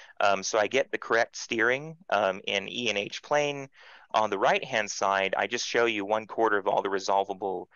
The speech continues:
locations where I give the error bars as the, the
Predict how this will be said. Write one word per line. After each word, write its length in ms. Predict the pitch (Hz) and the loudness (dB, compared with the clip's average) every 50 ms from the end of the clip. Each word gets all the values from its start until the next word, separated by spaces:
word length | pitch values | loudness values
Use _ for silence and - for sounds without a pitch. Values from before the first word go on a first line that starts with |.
| - - - _ _ | -20 -20 -20 _ _
locations 720 | - 101 98 95 - - 160 160 156 - 151 139 127 113 - | 0 0 0 0 2 2 2 2 2 0 -2 -2 -2 -2 0
where 100 | 110 101 | 0 0
I 40 | 98 | 2
give 240 | 101 110 104 98 | 0 -2 -2 -2
the 120 | 101 - - | -2 0 2
error 220 | 117 110 110 107 | 2 4 4 4
bars 420 | 101 - 98 95 95 95 92 - - | 4 4 4 4 4 2 0 -2 -6
as 180 | 98 92 - - | -10 -10 -8 -4
the, 280 | - 95 87 87 85 - _ _ - _ _ _ _ | 0 0 0 0 -2 -4 _ _ -20 _ _ _ _
the 240 | - 107 95 90 | -2 0 0 0